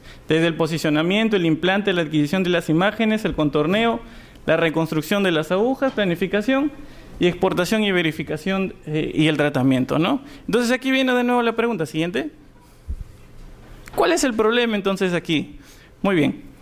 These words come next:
El problema, la siguiente. El problema es, el problema es la siguiente.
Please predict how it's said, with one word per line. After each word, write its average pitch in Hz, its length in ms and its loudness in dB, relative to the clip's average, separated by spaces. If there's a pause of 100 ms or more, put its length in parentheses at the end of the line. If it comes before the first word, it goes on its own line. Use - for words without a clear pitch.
(360)
El 151 160 0
problema, 226 560 0
la 165 60 -10
siguiente. 180 480 -2 (260)
El 175 140 0
problema 247 300 2
es, 254 100 -2
el 175 380 0
problema 226 320 2
es 247 40 0
la 226 80 0
siguiente. 147 420 -2